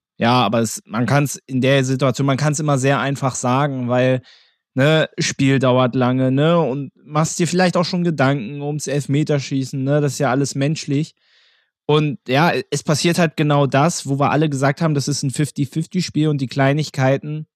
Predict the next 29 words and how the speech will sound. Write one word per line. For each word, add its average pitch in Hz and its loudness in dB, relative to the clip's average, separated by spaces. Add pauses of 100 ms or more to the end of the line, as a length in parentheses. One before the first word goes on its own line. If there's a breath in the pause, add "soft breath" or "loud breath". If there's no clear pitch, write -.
(180)
werden 117 2
entscheiden. 131 0 (1040)
Ich - -8
sag 147 2
dir, 175 2
Merino, 156 2
hundertneunzehnte 147 0
Minute, 139 0
macht 143 -6
das 135 0
zwei 131 0
zu 123 -4
eins. 139 -2
Wir 131 0
haben 143 2
in 143 -4
der 135 0
Nachspielzeit 147 0
vorm 139 0
Elfmeterschießen, 147 -4
wo 107 -2
wir 113 0
ja 110 2
in 117 -4
Rückstand 135 -2
waren, 139 -2 (420)
hat 131 0
Niklas 139 2
Füllkrug 156 -2